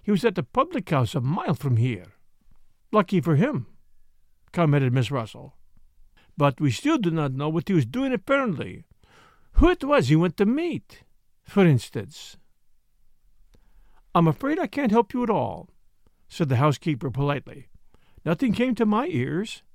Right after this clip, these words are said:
if that is all." She made a tentative movement as though to rise. Poirot stopped her. "It is not quite all," he said smoothly. "This morning, fresh developments have arisen. It seems now that Mister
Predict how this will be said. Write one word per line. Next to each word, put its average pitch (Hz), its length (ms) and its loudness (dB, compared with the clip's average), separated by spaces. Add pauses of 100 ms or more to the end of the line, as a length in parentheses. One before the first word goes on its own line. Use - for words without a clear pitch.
(440)
if 117 120 -2
that 170 140 2
is 143 120 2
all." 240 280 0 (960)
She - 140 -2
made 226 180 4
a 156 60 0
tentative 208 500 -2
movement 160 340 2
as 120 100 -2
though 143 120 2
to 127 60 0
rise. 131 540 -4 (640)
Poirot 180 340 4
stopped - 340 -4
her. - 220 -16 (1000)
"It 277 280 -2
is 254 120 -2
not 294 320 -2
quite 262 300 -2
all," 127 540 -4 (400)
he 151 120 -2
said 151 220 2
smoothly. 117 640 -2 (1200)
"This 339 200 0
morning, 151 460 -2 (220)
fresh - 340 -2
developments 190 600 0
have 147 180 2
arisen. 196 560 -2 (440)
It 214 100 -2
seems 392 460 -2
now 262 160 0
that 170 280 -2
Mister 339 360 -2